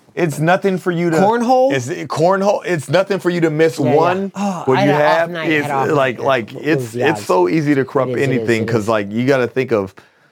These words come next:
Speaker 1: how, I remember my homeboy asked me one time, he was like, "Carvin, is there anybody in the N B A you could think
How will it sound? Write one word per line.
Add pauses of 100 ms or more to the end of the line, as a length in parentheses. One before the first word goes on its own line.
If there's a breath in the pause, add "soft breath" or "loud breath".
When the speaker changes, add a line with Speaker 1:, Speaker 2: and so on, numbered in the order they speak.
(160 soft breath)
Speaker 1:
how, (640)
I
remember
my
homeboy
asked
me
one
time,
he
was
like,
"Carvin,
is
there
anybody
in
the
N
B
A
you
could
think